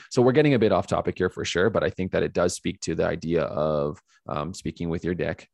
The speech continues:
and the sexual urge that comes through into that conversation, and, um, some of the problems of, you know, previous generations giving us narratives that we're running with, porn, um, and now the current day age of, of social media and the access that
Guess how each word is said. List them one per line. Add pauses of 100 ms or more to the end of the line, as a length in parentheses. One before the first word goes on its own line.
and
the
sexual
urge
that
comes
through
into
that
conversation, (420)
and,
um,
some
of
the
problems (140)
of,
you
know,
previous
generations
giving
us
narratives
that
we're
running
with,
porn, (440)
um, (180)
and
now
the
current
day
age
of,
of
social
media
and
the
access
that